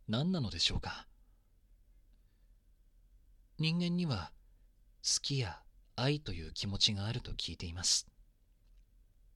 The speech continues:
これは好きでしょうか？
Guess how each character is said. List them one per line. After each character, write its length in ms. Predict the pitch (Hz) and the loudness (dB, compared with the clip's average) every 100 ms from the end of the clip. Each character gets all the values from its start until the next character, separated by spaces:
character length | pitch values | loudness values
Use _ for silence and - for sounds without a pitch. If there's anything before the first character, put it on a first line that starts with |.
| - - - - _ - - - | -20 -20 -20 -20 _ -20 -20 -20
こ 140 | - 92 | -6 -4
れ 100 | 92 | -2
は 260 | 101 101 - - _ _ - - - - - - - - | -4 -8 -12 -20 _ _ -20 -20 -20 -20 -20 -20 -8 2
好 220 | - - | 4 4
き 140 | 156 | 0
で 100 | 165 | 0
し 140 | - 95 | 0 0
ょ 60 | |
う 40 | - | -4
か？ 240 | - | -12